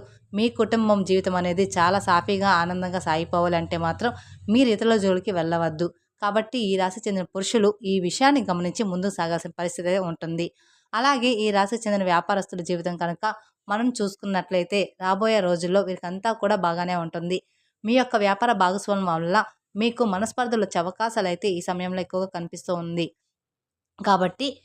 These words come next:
మీ కుటుంబ సభ్యులతో మీరు తగాదాలు పెట్టుకుంటారు. దానికి మీ యొక్క వ్యాపార భాగస్వామి కారణమై ఉండవచ్చనమాట.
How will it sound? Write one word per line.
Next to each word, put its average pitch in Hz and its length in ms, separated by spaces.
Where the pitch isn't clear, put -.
మీ 233 160
కుటుంబ 226 360
సభ్యులతో 185 480
మీరు 202 260
తగాదాలు 202 480
పెట్టుకుంటారు. 175 720
దానికి 180 440
మీ 190 180
యొక్క 202 300
వ్యాపార 180 420
భాగస్వామి 190 580
కారణమై 175 400
ఉండవచ్చనమాట. 170 840